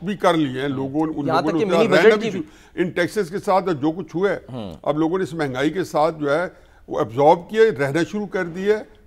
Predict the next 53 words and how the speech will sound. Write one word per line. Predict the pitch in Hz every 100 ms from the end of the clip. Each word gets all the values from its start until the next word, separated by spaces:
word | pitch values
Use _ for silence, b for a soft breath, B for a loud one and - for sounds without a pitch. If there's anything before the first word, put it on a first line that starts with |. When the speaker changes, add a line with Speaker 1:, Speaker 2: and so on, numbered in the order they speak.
| _
Speaker 1:
जैसे | 107 147 170
तैसे | 196 180 175
गुजरकात | 151 175 165 160 131
हो | 147
रही | 143
है। | 127 -
और | 147
अगर | 156
Speaker 2:
हम्म। | 160 -
Speaker 1:
फिर | 165 185
भी | 202 226
हमारा | 165 160 175 160 b b -
शॉर्टफॉल | - 160 175 196 190
आ | 151
रहा | 180 180
है, | 113 -
Speaker 2:
हम्म। | 120 104 90 - -
Speaker 1:
तो | 165
ये | 175 208
एक | 226 214 202 202 196 190 165 123
बा-, | 135 135 131 139
जो | 139
है | 131
ना, | 165 175
मजीद | 139 110 131 196 190
इसका | 151 170
मतलब | 147 165
है | 185
कि |
हमें | 170 165
कोई | 160 156
और | 143 147 170
तो | 170 160
नई | 151
Speaker 2:
हम्म। | 175
Speaker 1:
टैक्सेस | - 143 - 147
की |
Speaker 2:
मिनी | 160 226 269
Speaker 1:
जो |
Speaker 2:
बजट | 220 233
की | 220
Speaker 1:
तूफान | 233 214
Speaker 2:
बातें | 156
हो | 208
Speaker 1:
नहीं | 202
Speaker 2:
रही | 226
थी, | 226
Speaker 1:
आएगा। | 277 135
Speaker 2:
हाँ, | 143
वो | 147 175
लेकिन | 175 185 170
अब | 160 139
शायद | - 160